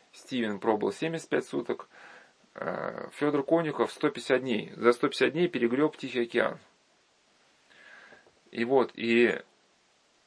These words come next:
как я говорил, да, что если Алим Бамбар, когда ощущал себя песчинкой в океане, ну, полностью изоля-, изоляция, да, от всего, даже птиц не было,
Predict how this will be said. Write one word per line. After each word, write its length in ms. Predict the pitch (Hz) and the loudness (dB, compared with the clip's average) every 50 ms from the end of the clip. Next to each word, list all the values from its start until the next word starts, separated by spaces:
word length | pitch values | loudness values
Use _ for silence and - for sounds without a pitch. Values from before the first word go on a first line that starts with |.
| _ - | _ -4
как 200 | - 113 - 123 | -2 -2 0 0
я 80 | 113 | 4
говорил, 260 | 113 120 120 120 104 | 6 6 6 6 6
да, 180 | 101 123 143 151 | 6 6 6 6
что 160 | 147 - - 107 | 6 2 -2 -2
если 160 | - - 120 | 4 6 6
Алим 260 | 120 120 117 113 110 | 6 6 4 2 4
Бамбар, 380 | 117 117 117 117 123 117 104 - | 2 2 8 10 10 10 10 8
когда 240 | - 110 107 113 | 2 2 4 4
ощущал 420 | 113 107 117 117 - - 123 117 - | 2 2 -2 -6 2 4 4 4 4
себя 180 | - 117 110 | 2 -2 -2
песчинкой 520 | - - 120 - - - 180 175 - 127 110 | -2 -4 -8 -6 -2 -2 -4 -2 -2 -2 -2
в 60 | 107 | -2
океане, 600 | 107 - 110 107 101 87 82 78 71 - - _ _ _ - - - - - - _ _ _ _ _ _ _ _ | -2 0 4 6 6 6 4 2 -6 -12 -14 _ _ _ -20 -20 -20 -20 -20 -20 _ _ _ _ _ _ _ _
ну, 200 | - 135 131 107 | -4 -4 -4 -2
полностью 480 | - - 139 127 110 104 98 - 104 98 | 4 6 6 6 6 2 -8 -8 -6 2
изоля-, 420 | 101 107 110 110 101 90 85 92 | 4 4 6 6 6 4 4 0
изоляция, 520 | 101 110 110 113 113 101 101 - - 92 | 2 2 4 6 6 4 4 2 -4 2
да, 120 | 117 123 120 | 4 4 4
от 80 | 113 | 4
всего, 440 | - - - 104 98 92 85 87 92 - _ _ _ _ _ - _ - - - - - _ _ | 0 -4 -2 -2 0 0 -2 -6 -10 -16 _ _ _ _ _ -20 _ -20 -20 -20 -20 -20 _ _
даже 200 | - 107 113 113 | 0 0 0 0
птиц 320 | 120 - - 151 123 - - | 0 -6 -6 -6 -6 -6 -4
не 160 | 104 95 90 | -2 -2 -2
было, 380 | 90 85 76 67 60 - - | -2 -2 -4 -4 -6 -8 -16